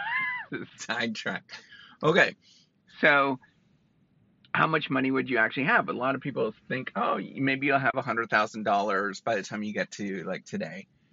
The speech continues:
Um, and, and people are just patently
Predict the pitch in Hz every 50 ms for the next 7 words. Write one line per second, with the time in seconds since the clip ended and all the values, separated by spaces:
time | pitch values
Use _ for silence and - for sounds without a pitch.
0 | _ _ _ _ - 123 123 120 120 120 120 - _ _ _ _ _ _ _ _
1 | _ _ _ _ _ - 143 139 143 139 120 - - 117 123 117 - - - 101
2 | 92 - 120 104 104 110 113 110 - _ _ - - - - - 190 190 180 -
3 | - 143 139 127 117 107 98 90 - -